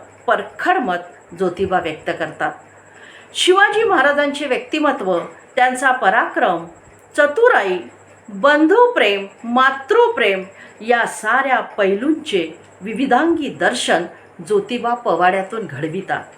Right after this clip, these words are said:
रयतेचा राजा कसा असावा, तर चतुर सावधानपणाला, सोडिले आधी आळसपणाला, लहान मोठ्या पागेला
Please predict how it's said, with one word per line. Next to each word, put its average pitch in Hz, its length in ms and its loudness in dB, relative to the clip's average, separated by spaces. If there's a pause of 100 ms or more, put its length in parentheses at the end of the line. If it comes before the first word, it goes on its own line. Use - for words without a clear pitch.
(580)
रयतेचा 480 640 4
राजा 480 340 2
कसा 415 260 2
असावा, 208 420 2 (340)
तर 247 200 4 (640)
चतुर 359 540 4
सावधानपणाला, 254 1500 2 (480)
सोडिले 311 840 0
आधी 226 480 0
आळसपणाला, 202 1080 0 (500)
लहान 254 400 0
मोठ्या 175 440 -6
पागेला 151 680 -2